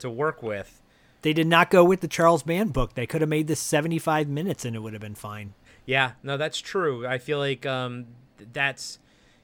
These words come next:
Speaker 1: Charles Band was kinda the only guy that did that. Everyone else seemed to kinda want,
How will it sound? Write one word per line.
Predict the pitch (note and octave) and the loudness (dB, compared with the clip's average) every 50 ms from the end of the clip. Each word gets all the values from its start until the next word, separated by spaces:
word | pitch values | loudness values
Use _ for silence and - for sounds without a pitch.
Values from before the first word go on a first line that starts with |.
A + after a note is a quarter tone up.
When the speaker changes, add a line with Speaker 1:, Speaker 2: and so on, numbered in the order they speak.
| _ | _
Speaker 1:
Charles | _ - F3+ A#3 B3 E3+ | _ -2 0 0 0 4
Band | F#3+ A#3 A3+ F#3+ | 4 4 4 2
was | - | -2
kinda | - F#3 E3 | -2 -2 -2
the | C#3+ D3 | 0 -2
only | D3 D#3+ E3 D#3+ | -2 -2 -4 0
guy | C#3+ D#3+ D#3+ D3 | 2 2 2 2
that | C3 A2+ A2+ | 0 0 0
did | D3 D3+ C3 | -2 0 0
that. | A2 G2+ | -2 -2
Everyone | B2 C#3 C#3+ E3+ F3+ E3+ D#3 D3+ | -2 -2 -2 -2 -2 -2 0 0
else | D3+ D#3+ D#3 - | 0 -2 -2 -4
seemed | C#3+ C#3+ C3+ B2 | -6 -6 -4 -4
to | B2 | -6
kinda | - - C3 B2+ B2 A#2 A2+ | -8 -6 -6 -6 -4 -4 -6
want, | G#2+ G#2+ A#2+ A#2+ A#2+ B2 A#2 | -6 -6 -8 -6 -6 -8 -10